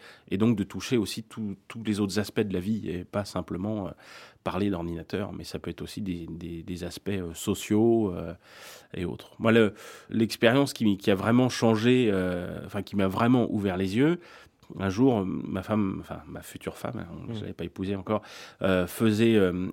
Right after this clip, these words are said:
Speaker 1: un stage dans une société juridique et son patron lui dit, euh, « Je me demande, euh, combien il y a de lits d'hôpitaux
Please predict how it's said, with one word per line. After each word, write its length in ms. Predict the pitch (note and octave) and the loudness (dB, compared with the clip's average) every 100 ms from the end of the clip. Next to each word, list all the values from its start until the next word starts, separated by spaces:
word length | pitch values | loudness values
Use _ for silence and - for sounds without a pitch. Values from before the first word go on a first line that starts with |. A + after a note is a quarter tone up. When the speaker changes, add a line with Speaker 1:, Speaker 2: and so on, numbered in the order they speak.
| - | -4
Speaker 1:
un 100 | G2+ | -4
stage 400 | - A2 G#2+ F#2+ | -2 0 2 0
dans 60 | |
une 160 | F2+ F2+ | -4 -4
société 440 | - F#2 G2 - | -6 -6 -4 -4
juridique 480 | F#2+ F#2 E2+ F#2+ B2 | -2 -2 -2 -2 -4
et 60 | A2 | -4
son 140 | - | -6
patron 500 | F2 F2 - A#2+ - | -8 -6 -2 0 0
lui 180 | F#2 F#2 | -2 -4
dit, 240 | F2 A#2 A#2+ - - - | -2 -2 -2 -10 -20 -6
euh, « 720 | - F#2+ F#2 F2+ F2+ F2+ E2+ D2+ - - | 2 6 6 4 2 -2 -6 -8 -12 -6
Je 120 | F#2+ | 4
me 120 | A#2 | 6
demande, 400 | A#2+ C#3+ D#3+ C#3+ | 8 8 6 6
euh, 500 | G#2+ F2+ F2 F#2+ F#2 - | 4 2 -4 -4 -6 -4
combien 640 | B2 A#2+ A#2+ C3 D3 C#3 | 2 4 4 4 4 0
il 80 | G2+ | -2
y 60 | G2 | -2
a 40 | |
de 120 | G2+ | -2
lits 240 | G#2 B2 A#2+ | -2 0 0
d'hôpitaux 720 | G2+ A2 G#2+ B2+ C3+ D3 - | 0 0 -2 2 4 4 0